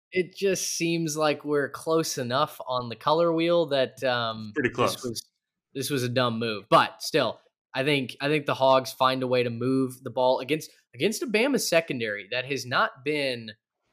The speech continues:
Speaker 1: amazing this season. Their offensive line has struggled a little bit as well. It's kind of the same bugaboos that they've carried over from last year. Arkansas leads the country in pass rush. They came into last week with seventeen sacks. I believe they got Max Johnson on the ground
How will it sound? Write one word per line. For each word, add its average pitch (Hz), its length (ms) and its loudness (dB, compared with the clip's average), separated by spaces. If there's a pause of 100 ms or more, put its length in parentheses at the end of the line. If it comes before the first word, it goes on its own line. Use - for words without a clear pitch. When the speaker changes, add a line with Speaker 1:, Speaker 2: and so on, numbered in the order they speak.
(140)
Speaker 1:
amazing 127 760 0
this 101 160 -10
season. 104 380 -10
Their 110 160 -4
offensive 165 520 2
line 147 380 2
has 139 180 -6
struggled 139 440 -2
a - 20 -2
little 139 240 0
bit 156 240 -2
as 139 260 -2
well. 135 200 2
It's - 120 -10
kind 214 200 -2
of 233 40 -2
the 160 60 -2
same 151 320 -6
bugaboos 135 460 -2
that 127 140 -16
they've 123 220 -10
carried 131 220 -4
over 120 320 -4 (400)
from 135 180 -4
last 127 440 0
year. 107 220 -6 (320)
Arkansas 139 500 2
leads 135 340 0
the 147 80 -8
country 143 400 -6
in 117 100 -10
pass 147 420 0
rush. 160 240 2
They 127 120 -4
came 139 280 -8
into 120 140 -8
last 123 440 -2
week 135 260 -6
with 110 100 -12
seventeen 135 600 -8
sacks. 131 400 -4
I 123 40 -10
believe 123 260 -8
they 131 80 -6
got 120 160 -4
Max 120 240 -6
Johnson 123 440 -8
on 120 80 -10
the 117 60 -10
ground 120 300 -4